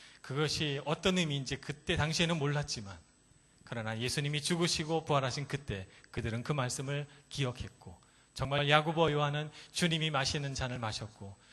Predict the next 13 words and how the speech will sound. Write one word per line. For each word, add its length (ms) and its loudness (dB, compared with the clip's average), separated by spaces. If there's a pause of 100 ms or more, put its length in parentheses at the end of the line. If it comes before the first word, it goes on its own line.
(140)
주님이 380 -2
받았던 460 -6
세례를 440 -8 (280)
받아서 500 -12 (280)
성령으로 720 2 (200)
충만해진 640 -4
삶을 340 -10
살고 580 -10 (220)
하나님 340 -8
앞에 200 -8
영광 320 -4
돌리는 420 -6 (280)
정말 540 -8